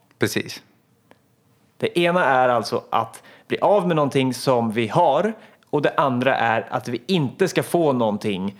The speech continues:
Speaker 2: som vi vill ha. Och så kan man göra sina egna exempel där. Och undersöka de rädslorna som vi har och fundera på vilken av dem det är.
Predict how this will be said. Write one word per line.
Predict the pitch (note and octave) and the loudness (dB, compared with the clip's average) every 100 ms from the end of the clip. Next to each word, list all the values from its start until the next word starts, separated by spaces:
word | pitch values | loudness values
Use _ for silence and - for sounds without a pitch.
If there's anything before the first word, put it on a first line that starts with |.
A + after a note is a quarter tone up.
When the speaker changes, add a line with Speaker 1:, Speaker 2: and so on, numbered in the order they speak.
| - - | -18 -12
Speaker 2:
som | - G#2 | -4 -2
vi | G2+ | -2
vill | G#2 | -2
ha. | G#2+ G#2 | 0 -2
Och | - | -2
så | - | -6
kan | B2 | -2
man | A#2+ | 0
göra | A2+ G2 | 0 -2
sina | G2 G2+ | -4 -4
egna | A#2 G2 A2+ | -2 -2 -2
exempel | G#2+ - A#2+ A2+ D#2+ | -2 -2 -4 -4 -8
där. | - - - | -8 -10 -16
Och | - B2+ D#3 | -4 0 2
undersöka | D3 C3 B2 F3+ E3 | 2 0 2 0 2
de | B2+ A#2 | 0 2
rädslorna | A2+ A#2 G2+ - A2 | 2 0 -2 -2 -2
som | G2+ A2 | -2 -2
vi | G#2 | -2
har | D3+ F3 D3+ | 0 2 2
och | - C#3 | 0 -2
fundera | C#3 B2+ A2+ A2 | 0 2 0 0
på | A2 | 0
vilken | B2 A2 G2 F#2 | 0 -2 -2 -2
av | A2 G#2 G2+ | 0 0 0
dem | G#2 | -2
det | - | 0
är. | B2+ A#2+ - - | 0 -4 -6 -16